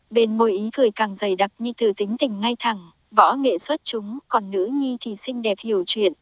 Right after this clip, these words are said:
thê tử ôn nhu huyền chuyển, hắn cuộc đời này như vậy đã đủ. Audio này chỉ được phát trên trang audio truyện Đào Mai. Chương năm, Trinh Nương. Nhắc tới Dĩnh Xuyên Mạnh gia,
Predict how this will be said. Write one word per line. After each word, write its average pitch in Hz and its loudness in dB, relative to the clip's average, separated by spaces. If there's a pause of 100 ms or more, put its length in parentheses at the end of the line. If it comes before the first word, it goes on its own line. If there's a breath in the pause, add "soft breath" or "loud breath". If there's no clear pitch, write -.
thê 247 2
tử 214 2
ôn 226 0
nhu 240 0
huyền 220 0
chuyển, 196 -2
hắn 208 -4
cuộc 254 0
đời 202 -4
này 185 -4
như 208 -2
vậy 214 2
đã 175 4
đủ. 220 2 (3000)
Audio 220 4
này 214 0
chỉ 220 -2
được 196 0
phát 302 4
trên 254 0
trang 226 0
audio 226 2
truyện 208 2
Đào 190 0
Mai. 220 -2 (840)
Chương 226 0
năm, 226 0 (500)
Trinh 233 -2
Nương. 226 -2 (1600)
Nhắc 269 0
tới 220 2
Dĩnh 208 -2
Xuyên 247 0
Mạnh 175 0
gia, 220 -2